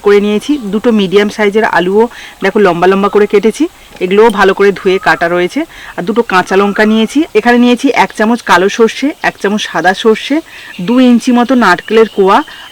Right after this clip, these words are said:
আর নিয়েছিলাম আদা এক ইঞ্চি মতো, আর একটা কাঁচা লঙ্কা, সামান্য একটু নুন দিয়ে ভালো করে পেস্ট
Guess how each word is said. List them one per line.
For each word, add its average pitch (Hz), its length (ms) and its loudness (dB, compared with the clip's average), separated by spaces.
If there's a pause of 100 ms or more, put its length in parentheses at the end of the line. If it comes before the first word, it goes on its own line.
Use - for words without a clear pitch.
আর 196 160 2
নিয়েছিলাম 226 420 2 (220)
আদা 208 160 2 (200)
এক 190 60 -4 (100)
ইঞ্চি 220 300 0
মতো, 214 180 -2 (180)
আর 156 120 -4
একটা - 240 -6
কাঁচা 180 300 0
লঙ্কা, 220 260 2 (140)
সামান্য 190 320 -2
একটু - 120 -6 (100)
নুন 185 200 -2
দিয়ে 277 120 -2 (100)
ভালো 175 180 0
করে 208 200 2
পেস্ট 196 180 0